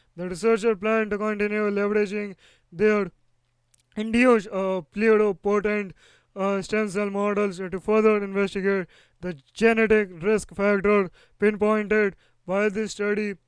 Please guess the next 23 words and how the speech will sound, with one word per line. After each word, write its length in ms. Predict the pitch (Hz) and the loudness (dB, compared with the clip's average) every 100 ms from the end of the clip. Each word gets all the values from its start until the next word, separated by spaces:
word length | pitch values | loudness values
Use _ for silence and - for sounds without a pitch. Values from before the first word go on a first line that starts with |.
| _ - | _ -20
and 120 | 180 | -12
the 80 | 185 | -10
study 380 | - 214 220 196 | -2 0 0 -2
how 220 | 196 202 | 0 -2
P 300 | - 208 214 | -4 -8 -6
T 140 | 208 | -2
S 140 | 202 175 | -2 -2
D 300 | 202 196 185 | -6 -6 -6
affects 480 | 185 196 202 175 - _ _ - | -6 -2 0 -2 -10 _ _ -6
other 240 | 196 214 | 2 2
cell, 340 | 185 202 202 185 _ _ _ _ | 2 0 -2 -4 _ _ _ _
other 260 | 190 220 233 | 0 4 4
types 260 | 220 214 | 2 0
of 300 | 208 196 185 | -2 -2 -4
brain 260 | 160 202 196 | -4 -4 -4
cells, 380 | 170 190 185 - _ | -6 -6 -6 -10 _
helping 600 | - 208 226 226 214 180 | -2 -2 0 -4 -6 -10
to 120 | 190 | -10
broaden 560 | 175 208 214 208 208 180 _ 175 | -4 -2 -2 -2 -6 -10 _ -14
opportunities 840 | 180 202 - 220 220 214 220 - _ _ _ | -6 -6 -4 -4 -2 -2 -4 -6 _ _ _
for 280 | 180 175 151 | -12 -12 -12
therapeutic 640 | - 214 214 190 202 202 180 | -2 0 0 -2 -2 -4 -4
discovery. 500 | 180 208 196 160 | -4 0 0 0